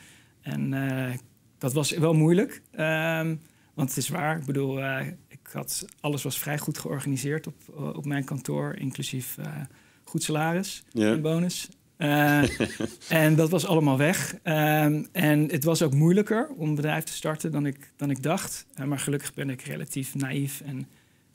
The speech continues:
Speaker 1: eh, denk ik, dacht ik dat het, eh, makkelijker zou gaan. En daarom, eh, dacht ik dat dit het moment was om, eh,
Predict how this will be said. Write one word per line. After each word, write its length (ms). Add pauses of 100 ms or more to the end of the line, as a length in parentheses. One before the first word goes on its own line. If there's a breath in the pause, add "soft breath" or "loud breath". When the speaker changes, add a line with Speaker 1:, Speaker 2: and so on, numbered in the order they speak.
(140)
Speaker 1:
eh, 280 (640)
denk 240
ik, 180
dacht 200
ik 100
dat 120
het, 180
eh, 100
makkelijker 440
zou 120
gaan. 240
En 80
daarom, 400
eh, 180 (720 loud breath)
dacht 200
ik 60
dat 100
dit 120
het 100
moment 320
was 220
om, 220
eh, 60